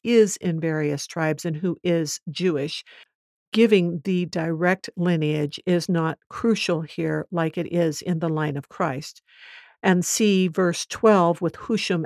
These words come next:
and Aher, and also verses thirty-eight and thirty-nine with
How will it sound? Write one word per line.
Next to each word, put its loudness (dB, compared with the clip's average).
and -2
Aher, 0
and 2
also 2
verses -4
thirty-eight 2
and -2
thirty-nine 0
with -2